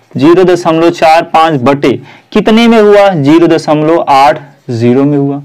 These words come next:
गुणे में क्या कर देंगे, सौ कर देंगे, ज़ीरो ऐसा लगा लेंगे। अब देखिए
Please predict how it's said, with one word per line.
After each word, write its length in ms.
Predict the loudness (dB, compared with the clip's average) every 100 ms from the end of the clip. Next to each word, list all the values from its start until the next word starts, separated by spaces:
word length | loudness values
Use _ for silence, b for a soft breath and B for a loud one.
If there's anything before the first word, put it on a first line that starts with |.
| -18 B B B -4
गुणे 300 | 0 2 2
में 140 | 0
क्या 160 | 0 0
कर 180 | 0 -2
देंगे, 320 | -2 -2 -2
सौ 360 | -4 -2 0 0
कर 200 | 0 -2
देंगे, 380 | -4 -8 -10 -12 -18 _
ज़ीरो 520 | -8 -2 -2 0 -2 -2 -4
ऐसा 280 | -4 -4
लगा 240 | -4 -2 -4
लेंगे। 320 | -4 -8 -10 -14 B B -4
अब 160 | -2
देखिए 300 | -2 0 0